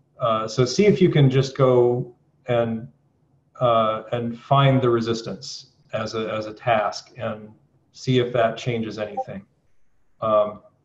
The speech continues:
I, I don't know. I, I have, I haven't actually talked to anybody with your specific symptoms, so I don't know whether this would be effective, but, uh, but anything that's sort of nervous, if you can stop caring about it,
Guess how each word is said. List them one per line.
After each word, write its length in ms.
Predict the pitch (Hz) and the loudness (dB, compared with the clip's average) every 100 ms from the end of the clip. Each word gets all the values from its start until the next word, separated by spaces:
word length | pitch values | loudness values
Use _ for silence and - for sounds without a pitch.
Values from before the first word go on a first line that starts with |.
| _ _ _ _ _ - | _ _ _ _ _ -2
I, 260 | 127 139 131 | 0 2 4
I 20 | |
don't 160 | 143 | 4
know. 200 | 135 127 | 4 6
I, 320 | 117 - 147 127 | 6 4 2 4
I 40 | |
have, 220 | 135 135 | 4 2
I 100 | 135 | 2
haven't 300 | 135 160 160 | 6 6 4
actually 300 | 135 127 135 | 2 2 0
talked 280 | 120 131 127 | 0 2 0
to 60 | 131 | -2
anybody 320 | 117 120 120 | -4 -4 -4
with 140 | 113 | -4
your 160 | 123 117 | -4 -6
specific 480 | 113 - - 117 123 | -6 -10 -8 -8 -6
symptoms, 480 | - 131 143 143 139 | -4 0 2 2 2
so 180 | 123 113 | -2 0
I 80 | |
don't 280 | 113 120 120 | 0 -2 -2
know 420 | 117 113 113 110 - _ _ - - _ _ _ _ | -2 0 0 -4 -12 _ _ -20 -20 _ _ _ _
whether 220 | 120 113 | -4 -2
this 220 | 113 110 | -2 -4
would 80 | 120 | -4
be 80 | 117 | -4
effective, 580 | 110 117 110 123 117 - | -2 -2 0 -4 -4 -2
but, 300 | 110 110 - | -2 -4 -4
uh, 300 | 113 110 107 107 | -2 -2 -4 -4
but 180 | 117 139 | -2 2
anything 340 | 170 151 165 | 4 4 4
that's 200 | 123 117 | 4 2
sort 160 | 131 117 | 0 0
of 160 | 113 - _ | -2 -8 _
nervous, 520 | 117 113 127 135 - | -6 0 0 0 -2
if 160 | 117 - | -4 -2
you 80 | 139 | 0
can 180 | 143 131 | 0 -2
stop 460 | - 139 123 - | 2 2 2 0
caring 320 | 127 117 123 | 0 2 2
about 280 | 127 127 127 | 2 4 4
it, 140 | 143 | 4